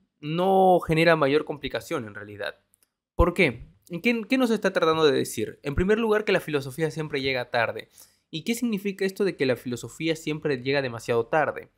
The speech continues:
Llega demasiado tarde para enseñar cómo debe ser el mundo. O sea que la filosofía no puede decir en ningún momento cómo debe ser el mundo.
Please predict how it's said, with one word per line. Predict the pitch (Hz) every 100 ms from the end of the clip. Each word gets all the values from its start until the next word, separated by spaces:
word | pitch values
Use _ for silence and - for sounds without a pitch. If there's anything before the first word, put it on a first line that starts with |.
| _ _ _ _
Llega | 139 160 180
demasiado | 160 135 131 160 151 143
tarde | 151 151 147
para | 147 151 147 -
enseñar | 131 117 131 123 147 180 160
cómo | 135 127
debe | 120 117
ser | 107 113
el | 107
mundo. | 107 101 98 - _ _ _ _ _ -
O | 156
sea | - 175 175
que | 156
la | 135
filosofía | 139 135 135 - 160
no | 156 156
puede | 151 151
decir | 135 123 143
en | 127
ningún | 127 151
momento | 147 151 151 151 _
cómo | 208 220 151
debe | 139 147
ser | 123 139
el | 117
mundo. | 143 160 104 85